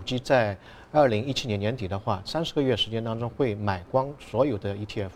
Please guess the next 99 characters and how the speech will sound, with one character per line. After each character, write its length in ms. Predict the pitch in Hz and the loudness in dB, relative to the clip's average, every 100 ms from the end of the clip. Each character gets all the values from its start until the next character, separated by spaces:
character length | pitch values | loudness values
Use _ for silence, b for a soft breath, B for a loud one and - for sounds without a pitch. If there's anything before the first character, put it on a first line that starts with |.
| - | -14
所 160 | - 170 | -4 -4
以 60 | |
这 120 | - | -2
个 80 | 208 | 0
对 160 | 160 131 | 0 0
市 160 | 113 | 0
场 160 | - 107 | -4 -4
来 120 | 101 | -4
说 180 | 101 113 | -4 -6
是 160 | 107 110 | -4 -6
一 100 | 101 | -2
个 160 | 104 B B B B | -4 B B B B
很 180 | - 95 | -4 2
大 160 | 127 | 4
的 100 | 107 | 4
一 80 | 98 | 2
个 120 | 101 | -2
触 160 | 95 110 | -4 -6
动， 120 | 107 | -8
触 120 | - 147 | -4 -2
动 160 | 113 | -2
的 80 | 98 | -2
一 40 | |
个 80 | 95 | -4
作 200 | - 113 | -4 -2
用。 160 | 101 92 B B B | -2 -4 B B B
另 120 | - 175 | 2 6
外 160 | 156 | 8
一 40 | 131 | 6
个 80 | |
呢， 120 | 123 117 | 4 2
也 140 | 110 | 2
有 80 | 131 | 2
一 20 | |
个 60 | 123 | 2
统 180 | 110 | -4
计 80 | 95 | -4
数 140 | 104 110 | -4 -4
据， 100 | 101 | -2
在 220 | 135 117 | 2 2
日 180 | 165 143 - | 0 -4 -2
本 220 | 110 92 | -2 0
的 180 | 104 107 | 0 2
日 100 | 147 | 2
经 140 | 143 | 0
指 100 | 139 | -2
数 120 | 101 110 | -2 -2
下 200 | 156 113 | 2 2
跌 120 | 127 | 2
的 60 | 123 | 0
过 120 | 113 | -2
程 140 | 104 | -4
当 160 | 101 98 | -4 -4
中， 180 | 101 104 | -6 -6
百 140 | 104 95 | -2 -2
分 140 | 117 | 0
之 80 | 143 | 0
七 180 | - 170 | 0 -2
十 100 | 190 | 2
六 120 | 190 | 2
的 80 | 113 | 2
时 120 | - | -2
间， 220 | 101 101 104 B B B B B - | -4 -4 -6 B B B B B -4
日 100 | 127 | 0
本 140 | 107 | 2
央 160 | 107 110 | 2 2
行 100 | 98 | 0
会 140 | 101 | -2
冲 180 | - 110 | -4 -2
进 140 | 104 | -4
去 140 | 90 98 | -4 -8
买 180 | 92 82 - - - - | -8 -10 -18 -20 -20 -6
那 140 | 110 101 | -4 -2
个 80 | |
日 100 | 104 | -4
本 140 | 113 101 | -2 -2
的 40 | |
股 120 | 107 | -4
票。 200 | 104 117 95 B B B | -6 -4 -6 B B B
所 100 | 165 | 4
以 20 | |
我 60 | 180 | 4
们 100 | 135 | 4
去 140 | - | -2
看 180 | - 143 | 0 2
日 120 | 151 | 2
本 160 | 117 101 | 0 0
的 80 | 110 | 0
日 100 | 117 | 0
经 160 | 120 | -4
指 80 | 107 | -6
数， 140 | 95 | -8
它 160 | 107 135 | -2 -2
跌 180 | 123 156 | 2 2
跌 140 | 147 | 4
跌 100 | 143 | 2
不 80 | 117 | 0
下 160 | 110 101 | -2 -4
去， 220 | - | -6